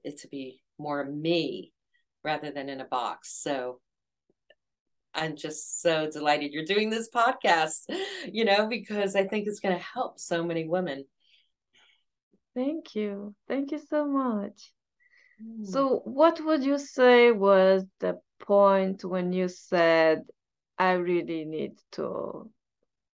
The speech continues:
Speaker 2: step up and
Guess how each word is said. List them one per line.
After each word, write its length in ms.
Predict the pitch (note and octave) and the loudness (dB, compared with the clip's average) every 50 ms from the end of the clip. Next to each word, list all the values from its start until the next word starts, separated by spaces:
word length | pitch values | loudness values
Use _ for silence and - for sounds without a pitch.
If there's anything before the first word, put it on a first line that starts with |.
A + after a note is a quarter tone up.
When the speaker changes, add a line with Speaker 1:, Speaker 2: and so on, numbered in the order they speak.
| _ _ _ | _ _ _
Speaker 2:
step 720 | - - - _ _ _ - - G3 F3 E3+ E3+ - - - _ _ _ - | -20 -20 -20 _ _ _ 2 4 6 6 4 2 -2 -10 -20 _ _ _ -2
up 420 | - F#3 E3+ D3 A#2+ - - _ _ _ _ _ _ _ _ _ - | 2 2 4 4 2 0 -4 _ _ _ _ _ _ _ _ _ -4
and 500 | E3 E3 D#3+ E3 D#3+ E3 E3 - - | -2 -2 -2 -2 -4 -6 -8 -10 -12